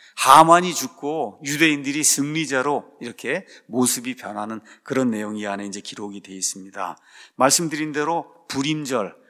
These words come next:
그게 이제 아달월 십삼 일, 십사 일이라고 얘기하는데 아달월은 십이월이에요. 십이월. 그래서 하만이 계획을 세운 건 일월이고,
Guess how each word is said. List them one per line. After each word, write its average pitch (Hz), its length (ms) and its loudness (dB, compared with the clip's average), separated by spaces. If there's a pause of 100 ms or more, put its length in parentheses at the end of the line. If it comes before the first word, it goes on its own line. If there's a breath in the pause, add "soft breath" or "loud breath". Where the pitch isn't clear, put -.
(140)
그게 123 260 -6
이제 127 440 -6 (100)
아달월 127 500 0
십삼 143 480 2
일, 135 80 -6
십사 - 480 -8
일이라고 117 440 -4
얘기하는데 101 680 -12 (300 loud breath)
아달월은 123 580 -4
십이월이에요. 110 1120 -2 (260 soft breath)
십이월. 117 520 -4 (300 soft breath)
그래서 139 180 -4
하만이 151 460 4
계획을 143 380 -2
세운 135 260 -6
건 143 140 -6
일월이고, 110 840 -10